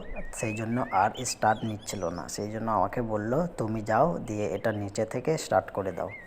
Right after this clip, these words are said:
আমি বললাম, "ঠিক আছে, আমি যাচ্ছি, দিয়ে সুইচে স্টার্ট করে দিয়ে আসছি।" এখানে একবার শর্টে স্টার্ট করার পরে পাঁচ মিনিট টাইম দিয়ে দিয়েছিল, তার জন্য স্টার্ট হচ্ছিল না।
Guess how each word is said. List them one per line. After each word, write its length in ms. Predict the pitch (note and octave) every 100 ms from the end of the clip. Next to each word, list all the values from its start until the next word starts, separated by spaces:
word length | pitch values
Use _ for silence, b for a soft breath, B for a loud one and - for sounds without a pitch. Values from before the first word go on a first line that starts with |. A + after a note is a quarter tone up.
| B - - -
আমি 200 | A2 A2+
বললাম, 200 | C3+ D#3 -
"ঠিক 180 | A2+
আছে, 200 | A#2 -
আমি 200 | D3 B2
যাচ্ছি, 400 | A2 F2 - -
দিয়ে 240 | C#3+ A#2+ B2
সুইচে 640 | - G#2+ G#2+ C#3 G3+ G3+
স্টার্ট 300 | - G#2+ F#2
করে 200 | - G2
দিয়ে 160 | F#2 D#2+
আসছি।" 320 | - - - - B B B B
এখানে 280 | B2+ - C3+
একবার 460 | B2 A#2 A2+ C3+ C#3
শর্টে 460 | - A2+ B2+ C3
স্টার্ট 320 | B2 - G#2 -
করার 260 | B2 B2
পরে 240 | B2 B2+ D3
পাঁচ 280 | - G#2+ -
মিনিট 260 | A#2 C#3 -
টাইম 260 | G2+ G#2+
দিয়ে 180 | G#2 G#2
দিয়েছিল, 480 | G2 F#2 F2 - A2+
তার 220 | B2+ G#2+ G2+ - A#2+
জন্য 300 | A#2 B2+ C#3
স্টার্ট 280 | - G2+ - A2+
হচ্ছিল 360 | G#2+ - G#2
না। 160 | G#2 G2+